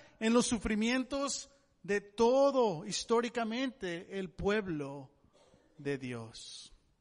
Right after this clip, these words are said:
Te comparto esto para que en tus salas de espera tengas en perspectiva de que no solo es tu vida, pero que estás participando con toda la gente que ha seguido a Dios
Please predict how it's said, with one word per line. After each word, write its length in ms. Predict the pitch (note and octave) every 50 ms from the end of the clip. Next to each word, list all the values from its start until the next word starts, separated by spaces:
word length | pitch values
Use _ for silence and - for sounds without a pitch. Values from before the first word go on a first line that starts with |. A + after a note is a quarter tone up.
| _ _ _ _ _ _
Te 120 | G3+ F#3+
comparto 520 | - G3+ F3+ - G3 F#3+ G3 G3 G#3+ G#3
esto 260 | G#3+ G#3 - - G#3+ -
para 260 | F#3 E3+ E3 D#3+ -
que 100 | - E3+
en 80 | E3
tus 220 | - - F3+ - -
salas 440 | - F#3+ E3+ F3+ G3 G3+ G#3 F#3 E3+
de 80 | F3
espera 560 | E3 - - - - D#3 C#3+ C3+ B2 A#2 - _ _ _ _ _ _ - - - - _ _ _ _ _ _ _ _ _ _ _ _ _
tengas 380 | - G3 G#3+ A#3 A3+ A3+ - -
en 100 | G#3 F3+
perspectiva 840 | - F#3+ - - - - E3+ - - - F#3 G3 F#3+ E3 B2+ A2 - - - - - - _ _ _ _ _ _ _ _ _ _ _ _ _ _ _ -
de 80 | D#3+
que 120 | - - F3
no 120 | F3+ G#3
solo 280 | G3 - A#3+ A3+ A#3 A#3
es 180 | G#3+ - -
tu 140 | - G#3 F#3+
vida, 400 | E3+ F#3+ G3 G3 E3+ D3+ C3 - - _ - - - - - - _ _ _ _ _ _ _ _ _ _ _ _ _ _ _ _ _
pero 180 | _ F#3 D#3+ D#3+
que 80 | D3+ E3
estás 280 | - - F#3 F3+ -
participando 1000 | - - G3 F3 - G#3 F3 - - E3+ - - E3 E3+ F3 F3+ D#3 C3+ A#2+ A2 - - - _ _ _ _ _ _ _ _ _ _
con 340 | _ - E3 E3 D#3+ D#3 D3
toda 400 | - _ F3 E3+ F#3 G3+ A3 A3+
la 160 | A3+ A3+ A3
gente 680 | - - - G3 F#3+ F#3 F#3 - - - A#2+ G#2 - - - _ _ _ _ _ _ _ _ _ _ _ _ _ _ _ _
que 120 | - - D#3+
ha 60 | E3
seguido 480 | - - F#3+ E3+ D#3 F3 F3+ E3+ F3
a 60 | E3+ D#3+
Dios 720 | D3 C#3 C#3 C3+ A#2 A2+ - - - - - - - -